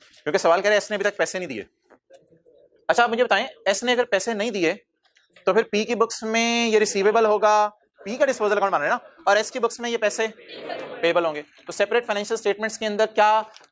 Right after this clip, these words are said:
आज fixed asset का भी रिसीवेबल payable नजर आ रहा होगा?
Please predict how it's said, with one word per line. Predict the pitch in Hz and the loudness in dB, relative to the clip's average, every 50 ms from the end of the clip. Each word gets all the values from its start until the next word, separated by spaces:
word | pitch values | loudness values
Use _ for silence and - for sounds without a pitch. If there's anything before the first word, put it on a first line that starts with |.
| - 190 | 0 2
आज | 196 202 214 226 202 214 196 - _ _ _ - | 4 4 4 2 0 -2 -8 -10 _ _ _ 0
fixed | - 226 - - - 311 | 0 0 0 0 0 0
asset | 285 285 285 285 247 | 2 2 0 0 0
का | 277 277 | 0 0
भी | 277 | 0
रिसीवेबल | 269 - 262 262 262 262 | -2 -2 -2 0 0 0
payable | 233 247 240 254 247 | 0 0 0 0 0
नजर | 247 233 233 | 0 2 4
आ | 226 | 4
रहा | 220 220 | 4 4
होगा? | 220 220 208 214 208 | 2 2 0 0 0